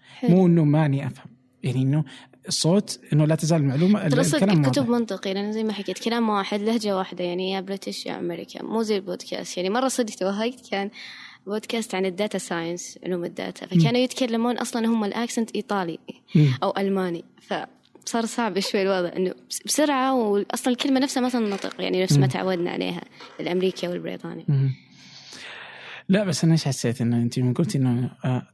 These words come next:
Speaker 2: طبعًا جميل إنه الواحد يختصر الوقت. يعني أنا، آه، يعني في أوفركاست أنا أستخدمه يمكن من سنوات، ما أذكر، يعني، متى، بس إنه هو حاط في الإعدادات إنه في الأخير يمديك تشوف،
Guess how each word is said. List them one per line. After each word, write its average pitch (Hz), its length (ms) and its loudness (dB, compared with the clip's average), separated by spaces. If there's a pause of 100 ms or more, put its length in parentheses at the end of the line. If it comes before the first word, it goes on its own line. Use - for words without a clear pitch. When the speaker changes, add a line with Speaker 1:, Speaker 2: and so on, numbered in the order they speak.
(120)
Speaker 2:
طبعًا 147 180 2
جميل 165 420 4
إنه 139 140 4
الواحد 147 280 2
يختصر 139 480 0
الوقت. 123 260 -2
يعني 131 160 2
أنا، 135 440 2
آه، 131 600 -6 (120)
يعني 123 320 0
في 147 260 -6
أوفركاست 143 760 -2
أنا 143 140 2
أستخدمه 127 360 -2
يمكن 113 380 -4
من 131 240 -2
سنوات، 127 520 -2
ما 117 240 -2
أذكر، - 320 -12
يعني، 113 140 -6
متى، 123 240 -10
بس - 180 -6
إنه 147 240 4 (360)
هو 156 60 6
حاط 147 260 0
في - 60 -2
الإعدادات 135 540 0
إنه 127 140 2
في 123 100 -6
الأخير 135 320 0
يمديك 131 280 2
تشوف، - 380 -6